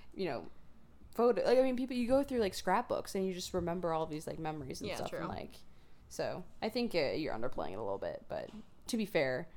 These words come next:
Speaker 1: how can you fit your life in one minute?
Speaker 2: You can't. We just
Speaker 1: You
Speaker 2: learned.
Speaker 1: really can't. We, you really can't. But final question before we actually end today's episode and move on to set two.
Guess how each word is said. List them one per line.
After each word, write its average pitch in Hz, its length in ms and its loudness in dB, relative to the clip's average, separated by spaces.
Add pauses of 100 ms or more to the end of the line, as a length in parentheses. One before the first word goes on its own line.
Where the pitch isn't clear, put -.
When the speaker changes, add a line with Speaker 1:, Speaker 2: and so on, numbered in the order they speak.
(440)
Speaker 1:
how 226 120 2
can 208 160 0
you 196 80 2
fit - 280 0
your 143 160 0
life 120 300 -2
in 175 300 -6
one 78 160 -6
minute? - 260 -8 (840)
Speaker 2:
You 220 100 -4
can't. 202 380 -6
We 196 100 -4
just 196 160 -6
Speaker 1:
You - 60 -4
Speaker 2:
learned. 170 100 -2
Speaker 1:
really 180 160 -2
can't. 185 240 -8
We, 185 180 -2
you 170 220 -2
really 123 220 -4
can't. - 340 -6 (960)
But 127 320 0 (380)
final 247 760 2
question - 880 -2
before 165 800 0
we 170 160 -4
actually 165 400 -6
end 160 180 -6
today's 151 280 -6
episode - 640 -8
and 190 100 -4
move 180 160 -2
on 165 140 -4
to 170 80 -10
set - 240 -8
two. - 340 -6